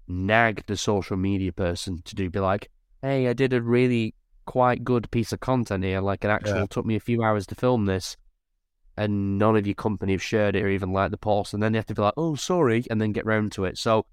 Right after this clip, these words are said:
Speaker 2: Yeah.
Speaker 1: credit
Speaker 2: And
Speaker 1: to
Speaker 2: Dingwall
Speaker 1: Dingwall.
Speaker 2: don't need to do that, you know? They're
Speaker 1: No.
Speaker 2: a big enough company. They do not
Speaker 1: They
Speaker 2: need to
Speaker 1: don't.
Speaker 2: do that. But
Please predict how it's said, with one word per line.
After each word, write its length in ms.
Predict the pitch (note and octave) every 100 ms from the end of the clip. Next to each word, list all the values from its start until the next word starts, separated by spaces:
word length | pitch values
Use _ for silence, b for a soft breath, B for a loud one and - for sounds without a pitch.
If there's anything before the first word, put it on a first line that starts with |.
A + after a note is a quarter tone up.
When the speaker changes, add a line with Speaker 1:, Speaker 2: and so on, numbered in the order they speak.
| -
Speaker 2:
Yeah. 200 | F2+ E2
Speaker 1:
credit 240 | - E3+
Speaker 2:
And 80 | A2
Speaker 1:
to 100 | D3+
Speaker 2:
Dingwall 120 | F3+
Speaker 1:
Dingwall. 240 | G3+ A#2 F#2
Speaker 2:
don't 280 | D3+ - B2+
need 220 | C3+ A#2+
to 80 | F#2+
do 200 | A2 A#2
that, 260 | - - -
you 120 | - F2+
know? 220 | F#2 A#2+
They're 140 | A#2+
Speaker 1:
No. 60 | A3
Speaker 2:
a 20 |
big 140 | C#3+ C3
enough 180 | G#2
company. 400 | - A#2+ - -
They 160 | F2 F#2 -
do 140 | A#2
not 120 | G2+
Speaker 1:
They 80 | C3+
Speaker 2:
need 60 | G2+
to 60 |
Speaker 1:
don't. 60 | F3+
Speaker 2:
do 100 | G#2+
that. 180 | F2 -
But 300 | B2+ F2+ F#2